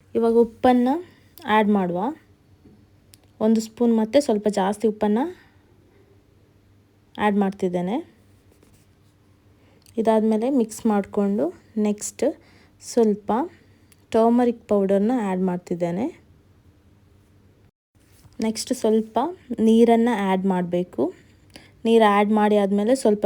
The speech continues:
ಮಿಕ್ಸ್ ಕೊಟ್ಟು ಚೆನ್ನಾಗಿ ಕುಕ್ ಮಾಡ್ಬೇಕು. ಇವಾಗ ನೀಟಾಗಿ ಮಿಕ್ಸ್ ಮಾಡ್ಕೊಳ್ಳೋಣ. ನೆಕ್ಸ್ಟ್ ಹೈ ಫ್ಲೇಮಲ್ಲಿ ಕುಕ್ ಮಾಡ್ಬೇಕು. ನೋಡಿ, ಇದಾದ್ಮೇಲೆ ಸ್ವಲ್ಪ ತೆಂಗಿನ ತುರಿಯನ್ನ ಆ್ಯಡ್ ಮಾಡಿದ್ರೆ ಟೇಸ್ಟ್ ಚೆನ್ನಾಗಿ ಬರ್ತದೆ.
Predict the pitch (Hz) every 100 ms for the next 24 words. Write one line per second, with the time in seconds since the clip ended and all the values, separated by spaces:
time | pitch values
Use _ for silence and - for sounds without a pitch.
0 | 202 202 - - 196 185 - 220 370 _
1 | _ _ _ _ - - - - 233 240
2 | 240 240 240 226 202 180 180 180 247 339
3 | - _ _ _ _ _ _ - - _
4 | 220 214 208 233 262 226 226 214 214 -
5 | - 208 196 185 180 180 254 320 _ _
6 | _ _ _ - _ _ - 220 - -
7 | 349 370 - _ 220 214 220 214 202 196
8 | 254 - - 190 180 170 170 269 - _
9 | _ _ _ - _ _ _ _ - 233
10 | 220 214 226 220 233 247 269 226 220 262
11 | 233 226 247 240 233 226 220 262 226 214
12 | 214 208 208 247 247 220 220 - 202 208
13 | 196 185 - 180